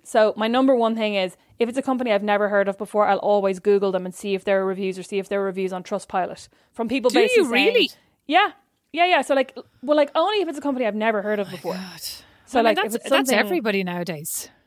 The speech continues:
Speaker 1: Well, yeah, but I suppose, like, I watch a lot of YouTube videos of people re-, reviewing brands. So a lot of stuff that even if I've never ordered from it, I will have seen people talking about it. But if there's, like, a brand and I don't recognize the name, I'll look it up on Trustpilot. And, and you do find, like, probably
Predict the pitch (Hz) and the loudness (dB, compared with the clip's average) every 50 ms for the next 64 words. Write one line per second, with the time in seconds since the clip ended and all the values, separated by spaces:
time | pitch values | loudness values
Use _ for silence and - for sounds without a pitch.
0 | _ _ _ _ _ _ _ _ _ _ _ _ - _ _ - 233 247 247 262 | _ _ _ _ _ _ _ _ _ _ _ _ -20 _ _ -2 -2 2 2 4
1 | 254 247 233 233 226 240 226 - 269 254 240 233 - - 240 233 226 - 226 240 | 4 4 2 2 0 -4 -2 0 0 0 0 0 -2 -2 0 0 0 0 0 0
2 | 254 277 262 - 247 226 214 208 208 214 208 214 214 - - 226 190 202 208 196 | 0 0 -2 -2 0 2 4 4 4 2 0 -2 -4 -4 -4 -6 -4 -2 0 0
3 | 196 185 190 185 - 214 190 196 190 185 196 190 190 _ - _ _ 220 208 190 | 0 0 -2 -6 -8 -6 -6 -4 -2 -2 -2 -4 -6 _ -20 _ _ -8 -8 -4
4 | 196 196 196 196 190 190 202 202 196 196 214 233 - 233 214 208 214 247 254 240 | -2 -2 -2 -2 -2 -2 -2 -2 -2 -2 -4 -2 -2 0 4 4 4 4 2 2
5 | - 240 190 - 220 - 226 214 233 240 - 226 208 208 208 202 185 196 202 208 | 0 -2 -2 -2 -6 -6 -4 -4 -4 0 0 0 0 0 -2 -2 0 2 2 2
6 | 208 202 196 190 - 214 196 185 175 170 - - 202 196 190 180 - - 214 202 | 2 0 -4 -6 -4 -4 -2 -2 -4 -6 -2 0 0 0 0 -2 -6 -6 -6 -6
7 | 202 185 208 208 - 190 - 202 175 175 - 202 196 202 214 233 285 285 - _ | -6 -6 -6 -6 -6 -6 -2 -2 -2 -2 -2 -2 0 2 2 2 2 -2 -4 _
8 | _ _ - - - - - - - 226 226 220 - 247 220 202 220 214 202 220 | _ _ -20 -20 -20 -20 -8 -2 2 2 2 4 4 2 2 4 2 2 2 2
9 | 185 220 214 208 208 208 196 202 185 - _ _ _ _ _ _ _ _ - 202 | 2 2 2 2 2 0 -2 -4 -10 -14 _ _ _ _ _ _ _ _ -6 -4
10 | 202 202 214 220 - 190 202 - - - 208 220 233 214 214 208 190 190 196 196 | 0 2 2 2 2 2 0 -2 -6 -8 -6 -4 -2 -2 0 0 2 2 2 0
11 | - 196 196 - 185 180 - 196 185 - - 202 185 175 - 196 208 - - 240 | 0 -2 -2 -2 -6 -4 -4 -4 -4 -2 -2 -2 -2 -2 -2 -6 -8 -6 -2 0
12 | 247 247 254 214 285 302 330 - 311 262 233 226 214 202 190 - - - - 247 | 2 2 2 2 2 0 2 2 2 2 2 2 2 0 0 0 -6 -2 0 0
13 | 254 254 262 240 226 214 - - | 2 2 0 -2 -4 -6 -8 -12